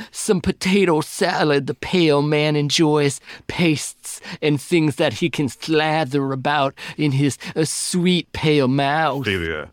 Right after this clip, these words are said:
Speaker 2: is, uh, increasingly worried as this, as, as, as, as the pale man narrates to himself the delicious meal he's about to have.
Speaker 1: <laughs>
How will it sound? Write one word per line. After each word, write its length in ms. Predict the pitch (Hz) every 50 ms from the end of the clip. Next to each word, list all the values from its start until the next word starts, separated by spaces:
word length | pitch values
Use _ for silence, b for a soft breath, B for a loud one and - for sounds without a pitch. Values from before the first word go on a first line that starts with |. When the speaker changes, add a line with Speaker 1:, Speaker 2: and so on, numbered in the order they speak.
| _ _ -
Speaker 2:
is, 320 | 85 78 76 71 - - -
uh, 140 | 87 80 80 -
increasingly 640 | 82 87 85 - - 104 90 - - 95 85 85 85
worried 360 | 82 87 85 82 80 76 78
as 120 | 80 76
this, 160 | 82 85 82 -
as, 160 | - 90 -
as, 160 | - 98 -
as, 220 | - 107 107 - -
as 160 | 120 120 123
the 100 | 107 127
pale 300 | 123 - 139 120 117 117
man 260 | 113 113 107 107 110
narrates 440 | 113 117 117 117 117 120 120 110 -
to 120 | - 127 -
himself 380 | 117 113 - - 120 110 101
the 80 | - 117
delicious 500 | 90 107 95 104 107 - - 104 - -
meal 220 | 104 104 104 101
he's 180 | 92 101 98 -
about 200 | - 98 101 -
to 100 | - 95
have. 320 | 98 98 95 95 90 -
Speaker 1:
<laughs> 40 | 170